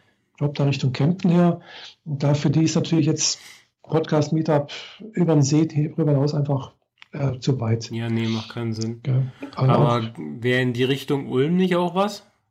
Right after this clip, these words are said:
Speaker 1: Ja, wie gesagt, Ravensburg, äh, Weingarten zum Beispiel wäre nicht schlecht. Also,
Speaker 2: Mhm.
Speaker 1: das ist dann halt schon Oberschwaben.
Speaker 2: Ja, kann man machen.
Speaker 1: Mhm.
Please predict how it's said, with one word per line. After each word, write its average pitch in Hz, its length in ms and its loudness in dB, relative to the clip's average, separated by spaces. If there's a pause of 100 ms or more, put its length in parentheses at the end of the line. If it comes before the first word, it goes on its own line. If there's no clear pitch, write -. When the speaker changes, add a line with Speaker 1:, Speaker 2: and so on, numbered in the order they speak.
(1700)
Speaker 1:
Ja, 151 160 4
wie 165 80 4
gesagt, 165 500 0
Ravensburg, 165 720 2
äh, 139 240 -6
Weingarten 165 540 2
zum - 180 -2
Beispiel 160 420 -2
wäre 151 160 4
nicht 147 160 2
schlecht. 151 440 -4 (760)
Also, 127 400 -4 (180)
Speaker 2:
Mhm. 131 360 -8 (100)
Speaker 1:
das 131 120 -4
ist 131 120 -4
dann 135 120 2
halt 143 140 2
schon 131 260 0 (100)
Oberschwaben. 165 1000 2 (2500)
Speaker 2:
Ja, 104 200 -12 (220)
kann 110 160 -10
man 143 120 -6
machen. 110 320 -8 (500)
Speaker 1:
Mhm. 143 420 -4